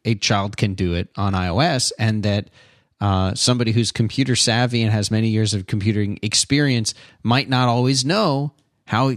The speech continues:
they're supposed to delete something. It's just, it's fascinating. And what, what I think at the same time is that I, I don't know if I would like it if Apple were to lo-, you know, on, on I O S,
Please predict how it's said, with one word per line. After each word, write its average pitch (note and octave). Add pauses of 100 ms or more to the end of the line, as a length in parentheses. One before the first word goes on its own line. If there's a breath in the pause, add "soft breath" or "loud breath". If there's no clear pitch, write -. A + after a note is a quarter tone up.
they're A2+
supposed G2+
to G#2
delete G2
something. -
It's -
just, A#2
it's A2
fascinating. G2+
And G#2+
what, B2+ (1200 loud breath)
what C#3
I D3
think F3
at C#3
the C3
same C#3+
time E3
is A#2
that A2+ (480)
I, D#3
I -
don't F#3+
know C#3+
if C3
I C#3
would C3
like C3
it F2+
if A#2+
Apple B2
were A#2
to A2
lo-, G#2
you D3+
know, A2
on, C3+
on C3+
I C#3
O D#3+
S, G#3